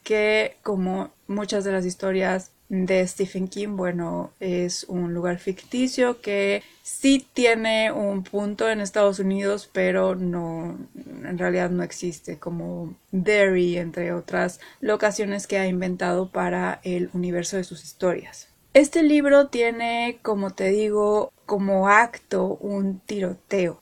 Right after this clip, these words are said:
Cabe destacar que en Estados Unidos es muy común este tipo de actos en las escuelas y particularmente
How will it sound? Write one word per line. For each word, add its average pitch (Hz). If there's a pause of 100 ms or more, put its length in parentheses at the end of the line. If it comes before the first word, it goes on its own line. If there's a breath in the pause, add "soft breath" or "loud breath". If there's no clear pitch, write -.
(120)
Cabe 208
destacar 208
que 214
en 202
Estados 202
Unidos 202
es 196
muy 220
común 202 (120)
este 190
tipo 190
de 185
actos 190
en 190
las 180
escuelas 214 (140)
y 254
particularmente 214